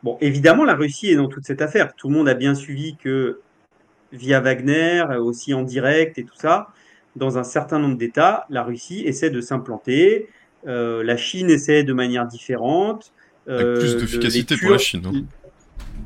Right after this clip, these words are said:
Speaker 1: les Turcs essaient, bah, sur, sur des segments différents. La Chine, ils font peut-être un peu plus d'économique. La Russie, ils proposent des,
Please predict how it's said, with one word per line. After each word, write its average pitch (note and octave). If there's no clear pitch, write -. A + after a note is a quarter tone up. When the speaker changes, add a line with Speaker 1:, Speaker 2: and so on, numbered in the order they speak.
Speaker 1:
les C3+
Turcs G#3
essaient, F3
bah, C#3
sur, -
sur D#3
des D#3+
segments F3
différents. E3+
La D3
Chine, E3
ils D#3
font C3+
peut-être C3
un C3+
peu C3
plus C3
d'économique. D3+
La C3+
Russie, C3+
ils C#3
proposent C3
des, A#2